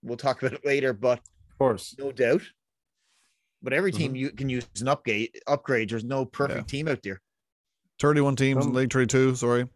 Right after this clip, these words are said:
Speaker 3: Thirty-two teams in the league. Show me a team that don't need another defenseman.
Speaker 2: <laughs> Yeah,
Speaker 1: Yeah.
Speaker 2: that's right.
Speaker 3: So,
Speaker 2: Tampa.
Speaker 3: I, you know, I don't, I don't even, and, and like I said, we said it at the very beginning of this season, we said, "Okay, it's shit or get off the pot time with Liljegren."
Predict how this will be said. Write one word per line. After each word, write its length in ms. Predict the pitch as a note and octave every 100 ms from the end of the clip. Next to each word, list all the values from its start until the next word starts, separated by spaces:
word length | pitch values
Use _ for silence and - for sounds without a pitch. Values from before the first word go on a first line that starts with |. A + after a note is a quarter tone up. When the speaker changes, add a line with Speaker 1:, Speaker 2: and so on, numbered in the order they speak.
| _
Speaker 3:
Thirty-two 280 | - B2+ B2+
teams 240 | A#2 B2+ A2+
in 40 | A#2
the 40 |
league. 140 | A#2+ A2
Show 160 | B2+
me 100 | B2
a 20 |
team 180 | A#2 A#2+
that 80 | A2+
don't 140 | A#2
need 100 | B2 A2+
another 240 | A2+ A2
defenseman. 420 | G#2+ A#2 A2+ A#2+ _ _ _
Speaker 2:
<laughs> 260 | _ -
Yeah, 80 | C3 A#2
Speaker 1:
Yeah. 120 | C3
Speaker 2:
that's 280 | D3+ C3 -
right. 260 | F#2+ F#2 F2+ - _ _ _ _
Speaker 3:
So, 260 | - G#2+
Speaker 2:
Tampa. 280 | G#2+ C3 B2
Speaker 3:
I, 120 | A#2+ - -
you 140 | C#3
know, 200 | B2+ A#2+ B2
I 100 | B2
don't, 200 | D3 C#3+ -
I 60 |
don't 160 | D3 E3
even, 320 | D3+ C#3+ B2+ -
and, 200 | C3 -
and 200 | C#3 C#3
like 140 | C3+ C3+
I 20 |
said, 300 | D#3 C3 A2 - - _ -
we 100 | B2+
said 160 | D#3 C#3+
it 120 | C3
at 60 | B2
the 80 |
very 160 | C3 C#3
beginning 380 | B2+ A2+ C3 B2+
of 60 | A#2+
this 100 | -
season, 400 | C#3+ C#3 B2 A#2
we 80 |
said, 140 | A2 A#2
"Okay, 280 | A2 A#2+ A#2
it's 220 | A2+ -
shit 240 | - C#3+ C#3
or 80 | C3
get 120 | C3+
off 140 | B2+
the 80 | -
pot 240 | B2+ B2+ -
time 180 | A2+
with 120 | A2 A2+
Liljegren." 440 | A2+ A2 A2+